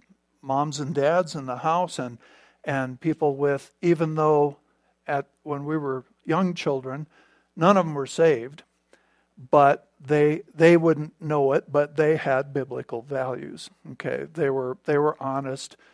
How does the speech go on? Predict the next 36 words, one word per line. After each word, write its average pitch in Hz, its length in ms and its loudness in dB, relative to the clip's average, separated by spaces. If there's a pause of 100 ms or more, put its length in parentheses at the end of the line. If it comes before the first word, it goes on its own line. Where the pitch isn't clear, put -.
(220)
They 151 120 0
believed 143 360 -2
in 143 120 -6
integrity. 139 840 -4
They 135 180 -8
kept - 320 -6
their 147 120 -6
word. 135 720 -6 (420)
Um, 131 540 -4
they 151 140 0
didn't 143 320 -8
steal. 131 680 -8
They 135 180 -6
didn't 135 360 -12
lie 135 420 0
to 131 100 -6
people. 139 400 -8
I 139 40 -6
mean, 147 140 -6
it 147 100 -4
was 143 140 -8
just 170 200 -4
that 160 260 2
kind 156 340 -2
of 139 120 -4
a 131 240 -2 (360)
an 170 120 4
environment 156 1120 0 (100)
at 139 240 2
home. 147 480 -2
It 135 140 -8
was, 143 400 -4
it 156 160 -4
was 147 180 -8
very 151 340 2
much, 147 480 -6